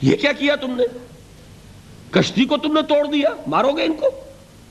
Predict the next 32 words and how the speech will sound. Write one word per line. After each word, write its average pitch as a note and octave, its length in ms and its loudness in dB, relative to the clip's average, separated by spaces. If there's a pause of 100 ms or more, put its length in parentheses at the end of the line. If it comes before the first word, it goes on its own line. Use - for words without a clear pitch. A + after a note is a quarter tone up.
(160)
جو F3 80 6
اس G3 140 0
کے A#3+ 100 -2
اندر B3 160 0
سوار G#3 340 2
ہیں۔ - 120 -4 (1600)
یہ D#3+ 140 6
کیا C#4+ 180 0
کیا، D4 220 2
یہ C#4 160 2
دیوار A#3+ 380 2
سیدھی A#3 220 -2
کر A#3 140 0
دی، A3 120 -2
یہ A3+ 120 4
بدبخت G3+ 420 0
انہوں A3 160 4
نے A3 80 2
ہمیں G3 240 2 (580)
کھانے G#3+ 400 2
کو F4 120 2
بھی E4+ 120 2
نہیں E4 140 4
دیا C#4+ 280 2 (420)
اور E3 140 2
ان G3 100 0
کی A3 100 -2
دیوار F3+ 300 2
سیدھی F3 240 -2
کر G#4 140 -2
رہے A3+ 100 -4
ہیں۔" - 80 -10